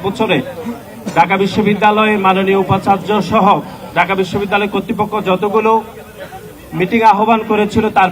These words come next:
প্রতিটি আহ্বানে বাংলাদেশ জাতীয়তাবাদী ছাত্রদল অত্যন্ত ইতিবাচকভাবে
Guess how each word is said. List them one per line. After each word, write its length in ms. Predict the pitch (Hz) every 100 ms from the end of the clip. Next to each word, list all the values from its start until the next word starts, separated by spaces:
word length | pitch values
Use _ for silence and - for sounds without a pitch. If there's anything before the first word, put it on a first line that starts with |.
| 175
প্রতিটি 380 | 208 226 226
আহ্বানে 460 | 220 196 208 214 214
বাংলাদেশ 420 | 196 180 180 180
জাতীয়তাবাদী 560 | 180 175 185 180 170 175
ছাত্রদল 520 | 180 175 196 208 196 - - - - -
অত্যন্ত 340 | 180 170 220 220
ইতিবাচকভাবে 1000 | 208 208 226 214 208 233 185 196 175